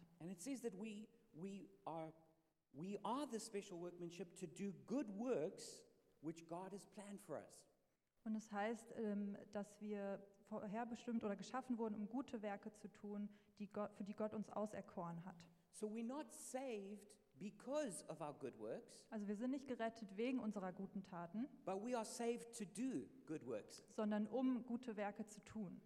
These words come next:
Speaker 1: So none of us becomes acceptable to God because we're such a good person.
Speaker 2: Also niemand von uns wird von Gott akzeptiert, weil wir eine gute Person sind.
Speaker 1: You know, because we're just so spiritual.
Speaker 2: Weil wir so geistlich sind.
Speaker 1: Because we're just so into social justice.
Speaker 2: Weil wir uns so sehr um,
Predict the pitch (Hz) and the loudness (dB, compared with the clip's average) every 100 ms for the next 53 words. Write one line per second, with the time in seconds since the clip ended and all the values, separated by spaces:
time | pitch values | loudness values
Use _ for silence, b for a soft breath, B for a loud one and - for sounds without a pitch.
0 | - - 233 285 330 285 254 240 - - | -10 2 4 6 6 4 4 2 -6 -12
1 | - - _ - 185 - 233 226 214 196 | -16 -20 _ -14 -12 -4 -2 -2 -2 -6
2 | - - _ _ _ 175 - - 233 233 | -10 -14 _ _ _ -12 -8 -6 -4 -2
3 | 196 196 156 139 175 165 143 - 220 - | -2 -2 -4 -4 -2 -2 -6 2 2 2
4 | - - - - 127 - 180 131 156 170 | -4 -8 -16 -14 -12 -10 -8 -6 -6 -4
5 | 160 - 92 - - - 220 202 226 254 | -4 -6 -12 -16 -20 -4 0 4 6 6
6 | 254 247 226 226 226 233 220 220 214 220 | 4 0 0 0 0 -2 0 0 -2 -2
7 | - - 220 - 247 254 - 220 208 214 | -6 -8 -10 -6 0 0 2 0 2 0
8 | 214 214 220 214 190 226 226 196 - - | 0 -2 -2 -2 2 4 2 0 -6 -12
9 | - - 156 185 190 175 180 165 - - | -12 -2 0 0 0 -2 -4 -6 -4 -2
10 | 156 147 - 139 131 127 - - - 208 | 0 -2 -6 -6 -6 -10 -12 -16 -8 -4
11 | 196 196 202 196 - 214 - 196 185 196 | -2 -2 -2 -2 -2 -4 -4 -6 -4 -4
12 | 147 208 147 170 170 - - - - - | -2 -2 -4 -6 -8 -10 -14 -10 -4 4
13 | 202 214 - 202 202 180 143 - 170 165 | 6 6 4 0 -2 -2 -2 0 -2 -2
14 | 160 151 147 - - - - - 208 214 | -2 0 0 -2 -8 -10 -12 -6 0 2
15 | 226 214 214 240 220 220 214 220 220 | 2 2 4 2 4 2 4 4 4